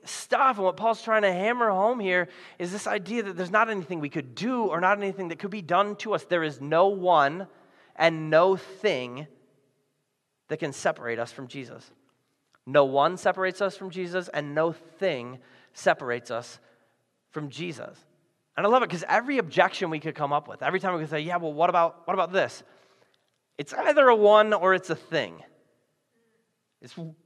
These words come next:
fits in that category. That pretty well encompasses everything. And so if it's a one or a thing, it can't rip us away from the love of God, which is pretty sweet because it means we are more than conquerors.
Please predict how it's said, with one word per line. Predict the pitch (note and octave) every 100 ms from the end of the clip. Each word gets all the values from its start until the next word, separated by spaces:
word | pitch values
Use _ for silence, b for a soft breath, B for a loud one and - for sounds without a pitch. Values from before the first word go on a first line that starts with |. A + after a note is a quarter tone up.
| _ _ _
fits | _ - B3+ B3+
in | A#3
that | G#3+ G#3
category. | G3 E3+ C3 A#2
That | C#3 F#3+
pretty | - A#3+
well | A#3 A3+
encompasses | G#3+ G#3 G3 F#3 F#3+
everything. | A3+ G3+ E3+
And |
so | D#3
if | F3
it's | F3
a |
one | F3+ A#3+ A#3+ A3 B B B
or | F#3
a |
thing, | F3 A3 G#3 - B
it | F#3+
can't | A3+ F#3+
rip | F3 A#3+ A#3+
us | -
away | - F3 F#3 F#3+
from | F#3 F3
the | F3
love | E3+ F3 F#3 E3 - b b
of | G#3
God, | F3 A3+ G#3+
which | D#3
is | D#3
pretty | - A3+
sweet | G3 G#3 A3+
because | F3+ F3+
it | F3
means | F#3 D#3
we | A3
are | G#3
more | G#3 D#3+ F3+ A3+ G#3+ F#3+ F#3 B B B
than | G3+ F#3+
conquerors. | G3 G#3 D3 A#2 -